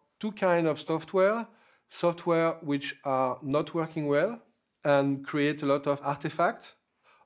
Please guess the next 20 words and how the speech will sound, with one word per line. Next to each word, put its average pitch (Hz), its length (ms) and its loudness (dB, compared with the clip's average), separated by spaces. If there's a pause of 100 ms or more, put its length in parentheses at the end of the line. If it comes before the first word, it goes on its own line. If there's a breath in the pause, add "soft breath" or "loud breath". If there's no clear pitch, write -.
(160)
or 151 500 4 (140)
software 190 840 4
which 156 300 -2
are 156 160 2
able 165 320 0
to 156 460 -2 (180)
work 160 500 0
on 139 220 0 (180)
a 143 80 -2
new 175 260 2
kind 185 320 2
of 156 160 -2
technology 165 800 -4
which 139 240 -8
can 180 200 0
separate 180 680 0 (100)
sound 185 500 2
in 160 120 -2
three 180 280 0
parts. 156 460 0